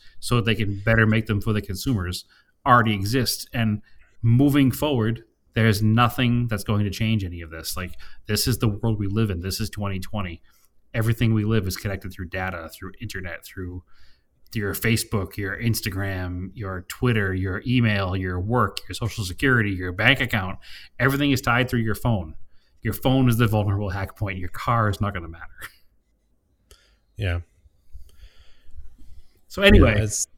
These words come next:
Speaker 1: we want this law to pass as, how is it written? It's written as yes on one is correct, correct?
Speaker 2: Yes on one is, is a,
Speaker 1: All
Speaker 2: a
Speaker 1: right.
Speaker 2: vote for this.
Speaker 1: So yes on
Speaker 2: Uh,
Speaker 1: one
Speaker 2: I mean,
Speaker 1: will
Speaker 2: I'm,
Speaker 1: allow
Speaker 2: I'm,
Speaker 1: access.
Speaker 2: I'm yes on one, yeah.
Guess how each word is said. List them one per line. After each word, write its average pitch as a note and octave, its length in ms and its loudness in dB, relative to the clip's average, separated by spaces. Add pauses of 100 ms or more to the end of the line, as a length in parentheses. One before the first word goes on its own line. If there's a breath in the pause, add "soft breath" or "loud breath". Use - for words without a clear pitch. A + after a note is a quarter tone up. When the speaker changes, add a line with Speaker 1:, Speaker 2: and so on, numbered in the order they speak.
(360)
Speaker 1:
we C3+ 100 2
want C#3 260 2
this - 260 -8
law A2+ 260 0
to G2+ 340 -8 (140)
pass G2 400 -8
as, F2+ 560 -12 (560 soft breath)
how D#3 140 4
is D#3 100 4
it D3 60 -4
written? B2+ 260 -4
It's G2 120 -6
written C#3+ 260 2
as A#2 380 0
yes B2 280 2
on G#2+ 220 0
one G2+ 160 0
is F#2+ 100 -4
correct, - 420 -10
correct? A#2 340 -6 (640)
Speaker 2:
Yes A2+ 240 4
on G2+ 100 0
one F#2 160 2
is, E2+ 120 0
is F2+ 360 -6
a, E2+ 220 -4 (160)
Speaker 1:
All E2+ 60 -10
Speaker 2:
a F2+ 40 -4
Speaker 1:
right. F#2 100 -2
Speaker 2:
vote F#2 240 -2
for - 200 -8
this. - 360 -16 (140)
Speaker 1:
So - 140 -10
yes A#2+ 260 0
on C3+ 220 6
Speaker 2:
Uh, A2 140 6
Speaker 1:
one B2+ 100 4
Speaker 2:
I A#2 60 4
mean, B2 160 10
Speaker 1:
will B2+ 40 10
Speaker 2:
I'm, C3 60 8
Speaker 1:
allow A#2 300 4
Speaker 2:
I'm, - 40 0
Speaker 1:
access. G#2+ 420 -4
Speaker 2:
I'm B2+ 120 2
yes A2+ 260 4
on G2 160 2
one, F2+ 220 0
yeah. F2+ 180 0